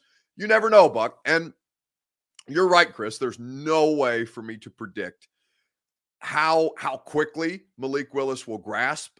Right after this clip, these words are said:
some of the things that he is being, he's going to be asked to. Um, he, I,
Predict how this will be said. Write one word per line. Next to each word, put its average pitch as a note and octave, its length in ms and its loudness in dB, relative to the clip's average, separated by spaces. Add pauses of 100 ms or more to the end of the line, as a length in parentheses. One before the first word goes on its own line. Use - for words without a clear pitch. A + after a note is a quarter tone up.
some C#3+ 280 -10
of B2+ 120 -10
the A#2 80 -8
things C3+ 440 -8
that A2+ 220 -4 (300)
he D3+ 160 -6
is C3+ 140 -4
being, A#2 440 -8
he's G#2+ 200 -12
going B2+ 300 -4
to B2+ 100 -12
be G2+ 220 -8
asked - 520 -10
to. G3+ 260 -6 (480)
Um, C#3 440 0
he, C#3+ 300 -10 (120)
I, D3 120 -2